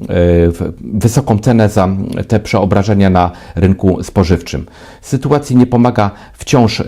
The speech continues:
niska cena mleka przerzutowego, która,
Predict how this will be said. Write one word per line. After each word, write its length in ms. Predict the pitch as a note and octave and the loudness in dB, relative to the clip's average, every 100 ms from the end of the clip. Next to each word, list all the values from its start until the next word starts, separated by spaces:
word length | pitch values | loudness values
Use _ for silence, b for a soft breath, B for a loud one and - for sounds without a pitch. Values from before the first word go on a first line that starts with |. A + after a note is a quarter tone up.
| G2+ | 2
niska 360 | A#2 B2 - | 2 2 -2
cena 420 | G2 A#2 G2+ E2+ E2 b b - - | -2 0 2 2 0 b b -20 -2
mleka 320 | G2+ G#2+ G2+ | 0 2 0
przerzutowego, 680 | - G#2+ A2 A2+ A#2+ C#3 B2+ | 0 0 0 0 -2 -2 -4
która, 380 | - A#2+ G#2+ | -2 -2 0